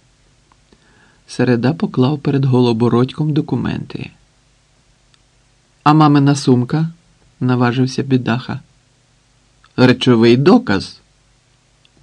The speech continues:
Чого? Злочину. Якого? Я ж забираю заяву.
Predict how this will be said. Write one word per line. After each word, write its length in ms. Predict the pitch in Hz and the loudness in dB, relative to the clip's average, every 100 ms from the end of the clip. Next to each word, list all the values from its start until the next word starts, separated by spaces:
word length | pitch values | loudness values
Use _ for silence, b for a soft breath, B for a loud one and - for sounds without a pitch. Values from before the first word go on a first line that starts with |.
| - | -10
Чого? 520 | - 107 123 196 - - _ _ _ _ _ _ _ - | -4 0 0 0 -2 -12 _ _ _ _ _ _ _ -6
Злочину. 760 | 143 143 135 120 - 131 135 - _ _ _ _ _ _ _ _ _ _ _ _ _ | 4 8 8 6 0 -2 -2 -6 _ _ _ _ _ _ _ _ _ _ _ _ _
Якого? 800 | - 135 170 - 208 139 110 - - _ _ _ _ b b - | 2 2 2 2 4 4 0 -8 -12 _ _ _ _ b b 2
Я 200 | 139 160 | 4 4
ж 80 | |
забираю 580 | 151 170 202 214 139 131 | 4 4 6 6 6 4
заяву. 540 | 131 156 147 95 95 | 4 4 4 0 -6